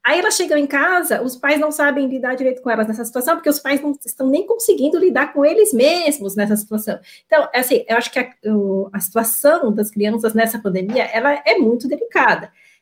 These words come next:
Elas foram retiradas do ambiente dela, delas da escola, porque quer queira, quer não, é esse ambiente que elas têm todo dia. A gente pode achar que seja um erro, a gente pode achar que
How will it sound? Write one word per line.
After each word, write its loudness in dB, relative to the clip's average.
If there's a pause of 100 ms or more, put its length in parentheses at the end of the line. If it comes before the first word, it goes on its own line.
Elas 2
foram 2
retiradas 4
do 2
ambiente 2
dela, -2 (320)
delas 0
da 4
escola, 0
porque -2
quer 2
queira, 2
quer 0
não, 0 (100)
é 4
esse 2
ambiente 2
que -4
elas 2
têm -4
todo 0
dia. 0
A 0
gente 0
pode 2
achar -2
que -10
seja -2
um -2
erro, 4
a 0
gente -6
pode -2
achar -2
que -10